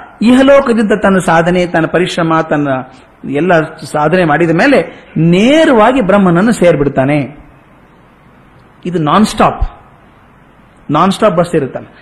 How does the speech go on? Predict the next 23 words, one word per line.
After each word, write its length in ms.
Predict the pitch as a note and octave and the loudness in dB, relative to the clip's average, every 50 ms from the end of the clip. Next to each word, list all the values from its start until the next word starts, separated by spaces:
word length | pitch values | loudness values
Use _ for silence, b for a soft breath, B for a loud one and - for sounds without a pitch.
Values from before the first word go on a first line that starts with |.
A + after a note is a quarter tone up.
| b F3+ | b -4
ಇಲ್ಲಿ 180 | G3 G3+ G3 | -2 0 0
ಬಿಟ್ರೆ 260 | F#3 B3+ A#3+ - A#3+ | 0 0 0 0 -2
ಸೀದಾ 320 | G3 - G#3+ G#3+ G#3 G3 F3 | 0 0 0 0 2 2 2
ಅಲ್ಲೇ 200 | D#3+ F3 F#3+ F#3+ | 2 2 2 0
ನಿಂತ್ಕೊಳ್ಳೋದು. 500 | F3+ F3 E3 D#3+ D#3+ D3+ C#3+ C3 B2 B2 - - B B B B B B B B - | 0 0 -2 -2 -2 -2 -2 0 -2 -6 -10 -12 B B B B B B B B -2
ಹಾಗೆ 260 | G3+ A#3 A#3+ A3 G3+ E3+ F3 G#3 - A#3+ | 0 0 2 2 0 0 -2 -6 -10 -8
ಈ 160 | G3 G3+ G#3 | -4 -4 -4
ಜೀವನ 400 | F#3 D3+ D3+ G3 B3 C4 C4+ B3+ A#3 F3+ F3 | -4 -4 -2 -2 0 0 0 0 0 0 0
ಬಿಟ್ಟ 180 | A3 - - | -2 -4 -2
ತಕ್ಷಣ 340 | F3+ G#3 G3 - - C#4 D4+ C4+ A3 F#3+ G3 B B B B | -2 -2 -4 -2 -2 -2 0 2 2 0 0 B B B B
ಆ 100 | F3 E3 | 0 0
ಸಾಧಕ 440 | - F3+ F3 G#3+ A3 A#3+ A3 - G#3 G3 | 2 2 2 2 4 2 2 2 2 2
ಏನಿದ್ದಾನೋ, 420 | G3 F#3 F#3 E3+ F3+ F#3+ A#3 C4+ | 2 2 0 0 0 0 0 0
ಬ್ರಹ್ಮಜ್ಞಾನ 560 | G#3+ F3 F3 F3+ F#3 F#3 F3+ E3+ F3+ F3 E3+ E3+ | 0 0 0 0 0 0 -2 0 -2 -2 0 0
ಆಗಿದೆ 340 | E3 E3 E3 F3 E3 E3 | 0 0 0 0 0 0
ಅವನಿಗೆ, 440 | D#3+ E3 G3+ A#3+ B3+ A#3 - - - | 0 0 0 0 -2 -2 -4 -4 -14
ಸೀದಾ 400 | - - A#3+ B3 C4+ C#4 C4+ B3+ | -4 -2 2 2 2 2 2 2
ಇಲ್ಲಿಂದ 260 | A3 G3+ G#3 A#3 B3+ | 2 2 2 2 2
ಬ್ರಹ್ಮಲೋಕವನ್ನು 760 | A#3+ F3 E3+ F#3+ G3+ F#3+ F3+ F3 E3+ E3 - E3+ G3 A3+ B3 | 2 2 2 2 2 4 4 4 2 2 2 0 0 0 0
ಸೇರ್ಕೊಂಡ್ಬಿಡ್ತಾನೆ, 840 | - - F#3+ F3+ F#3 F#3 F3 E3 D3 D3+ - D3+ C#3+ D#3+ E3 D3 C3+ | 2 2 0 2 2 0 0 0 0 0 0 -2 0 0 0 0 0
ಮುಕ್ತಿ 300 | D3 D3+ - - - E3+ | -2 -4 -4 -2 -2 -2
ಆಗ್ತದೆ. 600 | C#3+ C3+ - D3+ D#3+ G#3+ C4 - - - - - - | -2 -2 -4 -4 -2 -2 -2 -4 -6 -20 -14 -2 -2
ಇದಕ್ಕೆ 440 | A#3 B3+ D#4 - - G#3+ G3 G#3+ | 2 2 2 0 2 0 0 0